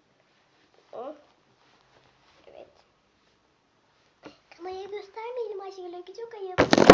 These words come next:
Ay. Kızım. Evet. Hemen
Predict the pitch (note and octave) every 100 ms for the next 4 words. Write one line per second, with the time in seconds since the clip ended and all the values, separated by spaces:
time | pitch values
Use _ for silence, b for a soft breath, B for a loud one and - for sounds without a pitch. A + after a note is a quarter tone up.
0 | - - - - - - - - _ _
1 | _ - - - _ _ - - - A#3+
2 | A#3 G#3 G#3 G#3 - - - - - -
3 | - - - - - - - - - -
4 | - - - - - _ - C4+ A3 G#3
5 | F#4 - B B - E4+ C#4+ B3+ G4+